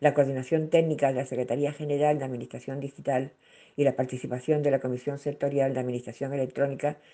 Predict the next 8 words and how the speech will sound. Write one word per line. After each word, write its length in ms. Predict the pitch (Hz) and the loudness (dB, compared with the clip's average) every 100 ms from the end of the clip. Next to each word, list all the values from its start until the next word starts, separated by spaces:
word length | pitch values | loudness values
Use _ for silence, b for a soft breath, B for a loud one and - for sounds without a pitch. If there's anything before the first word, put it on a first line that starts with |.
| b 151 | b -8
y 80 | |
sus 180 | 131 135 | -4 -2
grupos 320 | 135 135 131 | 0 -2 0
de 100 | 127 | 0
trabajo. 480 | 117 117 117 - - _ _ _ _ _ _ _ _ _ _ - - | 0 0 -2 -10 -16 _ _ _ _ _ _ _ _ _ _ -16 -6
En 120 | 127 | -4
este 180 | 143 165 | -4 -2
sentido, 580 | 180 165 190 196 214 | -2 -2 -2 0 -2